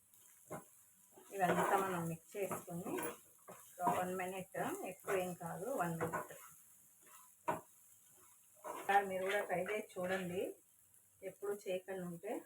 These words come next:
పెరుగు చూసుకుందాం, మనకి ఎంత కావాలో అంత వేసుకోవచ్చు. మనం నంచుకోవడానికే కాదండి, అన్నంలో కూడా ఇలాగే కలుపుకొని తినేయచ్చు, చాలా బాగుంటుంది. అందులో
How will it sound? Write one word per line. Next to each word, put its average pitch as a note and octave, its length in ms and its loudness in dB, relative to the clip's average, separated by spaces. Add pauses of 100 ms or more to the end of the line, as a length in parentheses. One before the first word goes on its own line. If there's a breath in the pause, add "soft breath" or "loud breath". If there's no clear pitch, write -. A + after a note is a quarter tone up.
(520)
పెరుగు F3+ 280 -2 (1800)
చూసుకుందాం, F#3 480 -6
మనకి E3+ 220 -4
ఎంత F3 120 -6 (100)
కావాలో F3+ 400 8 (240)
అంత G3 100 -6 (100)
వేసుకోవచ్చు. - 600 4 (1900)
మనం G#3 260 0
నంచుకోవడానికే A3 680 6 (100)
కాదండి, F3 460 8 (460)
అన్నంలో A3 400 2
కూడా A#3 180 8
ఇలాగే F#3+ 240 10 (120)
కలుపుకొని F#3 440 2
తినేయచ్చు, E3 420 -8 (180)
చాలా F3+ 300 6
బాగుంటుంది. - 480 -4 (2250)
అందులో A3+ 260 6